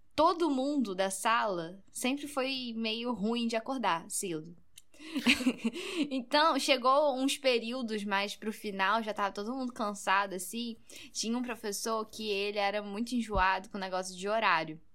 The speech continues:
E ele puxava no pé de todo mundo da turma. E minha turma era assim, tinha dia que ia uma parte, outro dia ia outra. Só que não era nada combinado. Sério, não era nada <laughs> combinado.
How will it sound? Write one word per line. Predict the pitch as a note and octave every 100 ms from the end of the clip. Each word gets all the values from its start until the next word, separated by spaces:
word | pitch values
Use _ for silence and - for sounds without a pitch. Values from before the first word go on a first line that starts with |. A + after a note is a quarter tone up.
| -
E | - F3
ele | F3
puxava | - G#3 A3 F#3 F#3+
no | G3+
pé | G3+ F#3+
de | F#3+ -
todo | G3+ G#3+
mundo | C4 G#3+ F#3 D#3+
da | E3 F#3+
turma. | A3+ D3+ D#3 D#3 - - - D4+ D#4 C4+ G#3 -
E | B3 B3+ B3 A#3 A#3 A3 A3
minha | A#3+ A#3+
turma | A#3+ A#3 A3+
era | A#3+
assim, | C#4+ - B3 -
tinha | - B3 A#3 A3+
dia | G#3 G#3+ A#3 C4+ C#4+
que | C#4
ia | A#3
uma | A#3 A#3
parte, | G3 G3 G3+ C#4+ - C4+
outro | G#3+ A3+ B3 A#3+
dia | G#3 G#3+ A#3+
ia | B3 B3+
outra. | C#4+ A3 G3 - E3+ E3 - - - -
Só | - C#4 -
que | F#4
não | D#4+ F4
era | D#4+ D#4+
nada | C#4+ E4
combinado. | E4 E4+ F#4 F#4+ E4 E4 C4+ F#3+ - -
Sério, | - - - C4
não | A3+ A#3
era | A#3
nada | A#3+ A3+ B3+
<laughs> | F#4 -
combinado. | F4+ C4 C#4 C#4 - C#4 B3 G3